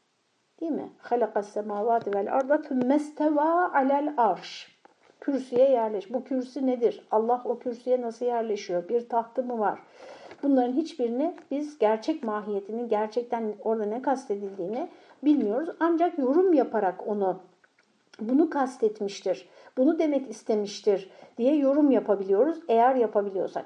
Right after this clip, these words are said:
Hiç yorum yapamadıklarımız, yapamadığımız müteşabih ayetler de var. Mesela işte hurufu mukatta gibi. Ee, ifadenin siyakından anlaşıldığına göre burada,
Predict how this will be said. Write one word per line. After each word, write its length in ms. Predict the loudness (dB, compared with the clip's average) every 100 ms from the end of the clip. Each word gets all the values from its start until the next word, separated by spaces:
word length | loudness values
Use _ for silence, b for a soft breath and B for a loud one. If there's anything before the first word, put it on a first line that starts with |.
| -4
Hiç 200 | -2 2
yorum 240 | 2 4
yapamadıklarımız, 960 | 2 2 0 0 -2 -2 -2 -2 -8 -10 -16 -4
yapamadığımız 720 | -2 0 2 2 0 -2 -4
müteşabih 640 | -6 -6 -4 -2 -2 -2 -4
ayetler 560 | -4 -6 -6 -6 -4
de 100 | 0
var. 180 | 0 0 B B B B
Mesela 400 | -6 -4 0 2
işte 260 | 0 -2 -4
hurufu 440 | 0 0 0 0
mukatta 600 | -4 0 -2 -2 -2 0
gibi. 440 | 0 -2 -6 -6 -8 -14 _ -20 B B B B B B B B B _ _ _
Ee, 420 | 4 6 8 6 4
ifadenin 760 | 2 4 6 6 4 2 -2 -10
siyakından 800 | -6 2 6 6 6 4 6 6
anlaşıldığına 800 | 4 4 4 2 -2 0 2 4
göre 380 | 4 2 2 -4 -12 _
burada, 480 | 2 6 6 6 2